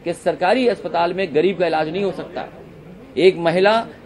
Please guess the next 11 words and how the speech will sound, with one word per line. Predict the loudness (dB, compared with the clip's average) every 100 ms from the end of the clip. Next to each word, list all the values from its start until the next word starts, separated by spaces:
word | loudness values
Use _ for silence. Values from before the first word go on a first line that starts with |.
| -20 -20 -20 0
और | 6 10 10 8
न | 2 0 0
जाने | 2 0 -2
कितनी | -4 -4 0 0
खबरें | 0 -4 -2 -2 -4 -12 -2
हर | 4 4
दिन | 4 2
अखबार | 2 2 0 0
में | -4
छपती | -8 -10 -8
हैं, | -8